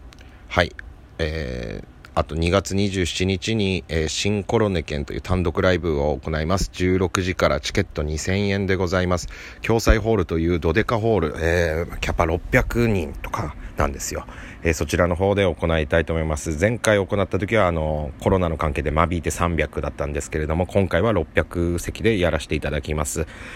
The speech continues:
えー、チケットが、えー、僕に頼んだり、ファニーチケットで買えたり、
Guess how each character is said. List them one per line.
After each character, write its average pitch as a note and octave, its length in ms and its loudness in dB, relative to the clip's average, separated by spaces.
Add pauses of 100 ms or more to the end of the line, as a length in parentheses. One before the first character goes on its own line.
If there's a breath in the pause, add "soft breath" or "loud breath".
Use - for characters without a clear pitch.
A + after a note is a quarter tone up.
(220 loud breath)
え F#2 420 4
ー、 - 580 -10
チ - 100 -2
ケ A2+ 80 4
ッ - 40 0 (200)
ト G2+ 140 6
が、 G#2 280 4
え F#2 160 0
ー、 - 20 -6
僕 E2+ 300 0
に F2 140 2
頼 F2+ 260 2
ん F#2 200 0
だ F2 120 4
り、 D#2+ 200 0
フ - 160 -2
ァ G2 60 6
ニ G2 200 0
ー - 20 -6
チ - 120 -8
ケ G#2+ 80 4
ッ F#2 60 0 (280)
ト F#2+ 160 4
で F2 260 4
買 E2 280 4
え D#2 60 0
た E2+ 180 4
り、 D#2+ 180 0